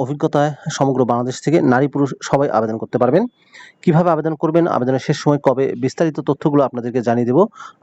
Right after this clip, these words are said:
আশা করব আপনারা ভিডিওটি কন্টিনিউ করবেন। আর এরকম লেটেস্ট নিয়োগ বিজ্ঞপ্তির তথ্যগুলো পেতে হলে আপনাদের প্রিয় এই চ্যানেলটি অবশ্যই সাবস্ক্রাইব করে দেবেন। প্রিয় ভিউয়ার্স, তো চলুন আমরা ইউডিপিএস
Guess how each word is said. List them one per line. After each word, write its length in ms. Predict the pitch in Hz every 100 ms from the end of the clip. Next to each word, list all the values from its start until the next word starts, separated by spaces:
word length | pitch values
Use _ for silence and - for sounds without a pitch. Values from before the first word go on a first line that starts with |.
| 131
আশা 120 | 170 165
করব 140 | 143 156 123
আপনারা 220 | 127 123 -
ভিডিওটি 240 | 117 127 131
কন্টিনিউ 280 | 123 143 151 147
করবেন। 200 | 147 147 113
আর 80 | 113
এরকম 200 | 139 139 135
লেটেস্ট 280 | 139 170 - -
নিয়োগ 140 | 135 123
বিজ্ঞপ্তির 400 | 123 147 139 143 147
তথ্যগুলো 300 | 139 147 151
পেতে 140 | 139 139
হলে 120 | 156 220 - - - -
আপনাদের 260 | 123 156 147
প্রিয় 160 | - 165 131
এই 60 | 123
চ্যানেলটি 340 | 127 131 131 139 -
অবশ্যই 340 | 143 - 175 240 _ _
সাবস্ক্রাইব 420 | - 139 - 127 120 - -
করে 120 | 120
দেবেন। 160 | 104 98 147 127 _ - - _ -
প্রিয় 160 | 131 139
ভিউয়ার্স, 300 | 123 156 165 - -
তো 40 | 147 -
চলুন 180 | 151 175
আমরা 120 | 131 127 - -
ইউডিপিএস 460 | 147 151 143 151